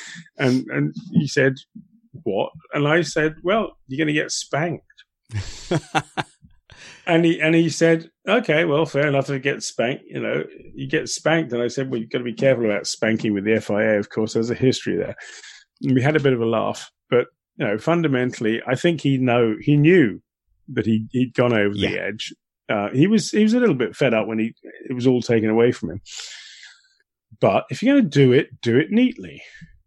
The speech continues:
Speaker 1: And, and Max did it neatly in, uh, in Austria. You know, he, he did everything just about legally. Charles did everything just about legally, but Charles made it look a little bit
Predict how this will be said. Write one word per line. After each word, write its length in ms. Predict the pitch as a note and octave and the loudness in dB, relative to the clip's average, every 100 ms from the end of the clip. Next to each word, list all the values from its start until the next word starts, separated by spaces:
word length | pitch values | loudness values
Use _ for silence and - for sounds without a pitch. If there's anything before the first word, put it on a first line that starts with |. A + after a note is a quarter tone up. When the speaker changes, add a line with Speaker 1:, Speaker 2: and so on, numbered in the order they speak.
| _ - | _ -2
Speaker 1:
And, 200 | D#3 - | 0 2
and 180 | G#3+ | 2
Max 360 | C4+ C#4+ G3 - | 2 0 -6 -2
did 180 | C#3 B2 | 2 2
it 120 | B2 | 0
neatly 500 | G#2+ G2 F2+ B2 C#3+ - _ - | -4 -6 -4 -2 -2 -6 _ -10
in, 340 | A#2+ A#2+ B2 A2+ | 0 2 4 2
uh, 320 | A2 A2 A2+ - - | 2 0 -2 -4 0
in 120 | B2 | 2
Austria. 580 | G2+ - - G#2 D#3+ - _ _ _ _ - _ _ _ _ _ - | 0 -2 -2 0 0 -4 _ _ _ _ -20 _ _ _ _ _ 0
You 140 | C#3 | 2
know, 20 | |
he, 240 | A2+ B2+ C3+ | 4 2 0
he 160 | B2+ C#3 | -2 2
did 300 | D#3 C#3+ - - _ | 2 2 -4 -20 _
everything 600 | D3+ D3+ D#3 D#3 C#3+ C#3+ - _ _ _ - | -2 2 0 2 0 0 -8 _ _ _ 0
just 300 | F#3+ - C#3+ | 0 0 0
about 280 | B2+ G2+ | 0 0
legally. 540 | G2+ G2 F2+ F2+ C#3+ D3 _ _ - - - _ _ | -2 -4 -6 -6 -8 -10 _ _ -20 -20 -20 _ _
Charles 600 | - - C#3 C#3 C#3 A#2+ | -4 2 4 4 4 2
did 240 | A#2 A2 - | 0 0 0
everything 560 | C3+ B2+ B2+ B2 A2+ - - | 0 0 0 -2 -4 -10 0
just 260 | A3 - | 2 2
about 300 | D#3 A#2 F#2+ | -2 -2 -2
legally, 460 | G2+ G2 - - D3 | -4 -4 -6 -4 -4
but 240 | C#3 D#3 | -4 -6
Charles 440 | C#3+ G#3 A3+ G#3+ - | 0 2 4 2 2
made 200 | C#3+ D3 | 2 2
it 120 | B2 | 0
look 200 | C3+ C3+ | 0 2
a 40 | |
little 320 | C3 C#3 C#3 A#2 | 2 2 2 0
bit 240 | G#2 | -2